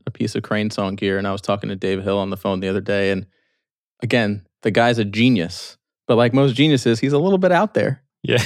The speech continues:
Speaker 2: <laughs>
Speaker 1: But I like talking to him. Same, like, and, and my pendulum compressor, Greg Gualtieri, like, I love just, like, shooting the shit with these guys on the phone because when they're gone, they're gone. And that body of knowledge is, is gone with them.
Speaker 2: Yeah.
Speaker 1: And as I, like, I'm not gonna get dumber talking to Dave Hill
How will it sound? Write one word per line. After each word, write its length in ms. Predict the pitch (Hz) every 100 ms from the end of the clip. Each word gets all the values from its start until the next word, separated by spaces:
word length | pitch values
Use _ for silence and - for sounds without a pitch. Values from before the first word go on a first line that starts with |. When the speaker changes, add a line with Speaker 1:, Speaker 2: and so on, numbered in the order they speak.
| -
Speaker 2:
<laughs> 120 | 170
Speaker 1:
But 100 | 175
I 100 | 196
like 260 | 202 202 -
talking 400 | - 202 190 143
to 100 | 113
him. 220 | 104 104
Same, 220 | - 139
like, 200 | 139 127 -
and, 220 | 123 120
and 340 | 127 123 117
my 160 | 117 120
pendulum 440 | - 139 139 139
compressor, 380 | 139 127 135 110
Greg 240 | 110 120 113
Gualtieri, 360 | 117 131 120 - _ -
like, 220 | 123 - _ _ _ _ -
I 120 | 143
love 260 | 170 196
just, 240 | 165 165 -
like, 160 | 151
shooting 260 | - 165 190
the 40 | 160
shit 220 | - 170
with 100 | 120
these 200 | 131 123
guys 260 | 123 117 117
on 120 | 113
the 60 |
phone 240 | 107 127 107
because 220 | 107 110
when 160 | 123 175
they're 140 | 220
gone, 420 | 156 160 165 165 - _ _ _ _
they're 140 | 131
gone. 360 | 113 98 - - _
And 160 | - 107
that 120 | 120
body 240 | 117 113 110
of 60 |
knowledge 380 | 101 98 101 95
is, 260 | 95 92 - -
is 120 | 101
gone 320 | 107 98 98
with 220 | 101 110
them. 260 | - 80 87 _ _ -
Speaker 2:
Yeah. 240 | 104 95 - -
Speaker 1:
And 120 | 127
as 120 | 120
I, 80 | 127
like, 220 | 117 95
I'm 100 | 127
not 160 | 147 175
gonna 160 | 180 170
get 260 | 160 131
dumber 320 | 127 123 104
talking 340 | 98 117 107 113
to 60 |
Dave 300 | 104 107 107
Hill 400 | 98 110 95 90